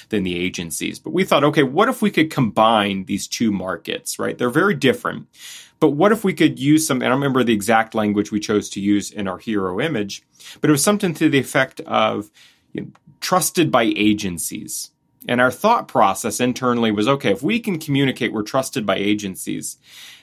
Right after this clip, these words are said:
that's going to signal to agencies, hey, this is a platform that agencies use. But it's also going to signal to small business owners and marketers that if we're trusted by agencies, well, then they should trust us too, right? These are the people that they're typically going to spending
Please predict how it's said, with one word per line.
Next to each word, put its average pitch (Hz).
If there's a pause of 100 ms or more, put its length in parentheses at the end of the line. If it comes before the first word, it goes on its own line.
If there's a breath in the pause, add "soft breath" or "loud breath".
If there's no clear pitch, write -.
that's 127
going 143
to 120
signal 165
to 160
agencies, 117
hey, 139 (160)
this 131
is 127
a 127
platform 110
that 98
agencies 95
use. 101 (320 soft breath)
But 107
it's 107
also 175
going 117
to 107
signal 104
to 113
small 104
business 104
owners 107
and 95
marketers 101 (420 loud breath)
that 123
if 123
we're 123
trusted 196
by 98
agencies, 104
well, 143
then 139
they 190
should 151
trust -
us 101
too, 175
right? 110
These 160
are 165
the 131
people 139
that 117
they're 110
typically 117
going 104
to 110
spending 95